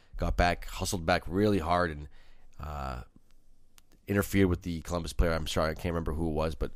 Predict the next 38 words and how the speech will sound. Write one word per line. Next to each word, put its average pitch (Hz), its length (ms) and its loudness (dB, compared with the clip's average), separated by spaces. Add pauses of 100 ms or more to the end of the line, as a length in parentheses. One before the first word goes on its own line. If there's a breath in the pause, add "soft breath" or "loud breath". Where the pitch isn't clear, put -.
(120)
re-, 120 220 10
definitely 110 360 4
prevent-, 92 320 2 (240)
prevented - 320 4
a 85 60 -2
goal, 78 180 2
one 80 140 0
hundred 87 160 2
percent. - 320 -4 (1200 soft breath)
A - 40 -16
couple 147 180 8
of 156 100 10
odd 156 120 12
man 151 140 10
rushes 131 240 10
given 117 220 6
up 117 80 8
in 117 60 4
the 113 60 6
first, - 280 2
but - 80 -2
the - 60 -2
team 107 240 2
hustled 98 320 2
very 95 360 6
well 92 400 8
to - 180 -10
get - 160 0
back 87 240 4
multiple 85 320 2
times. 78 540 0 (440)
Flurry 110 340 4
of 92 80 2
chances 95 340 4
a 85 60 -6
few 101 160 -2
times, 95 400 4
but 90 180 2